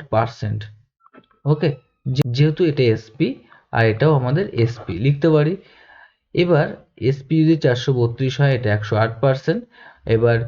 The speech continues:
যখন সেলিং প্রাইস মার্ক প্রাইসেই বিক্রি করতে হবে,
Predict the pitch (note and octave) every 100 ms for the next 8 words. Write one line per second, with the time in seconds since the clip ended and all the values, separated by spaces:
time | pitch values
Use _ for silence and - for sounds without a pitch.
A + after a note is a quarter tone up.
0 | - - A#2+ B2+ B2+ F#3 F#3 C#3+ C#3 C#3
1 | C#3 A#2+ C#3+ G#3 D3 C3 B2+ B2+ D3 D3
2 | D#3 F3 D3+ C#3+ C#3+ C#3 A#2+ B2+ A#2+ D3+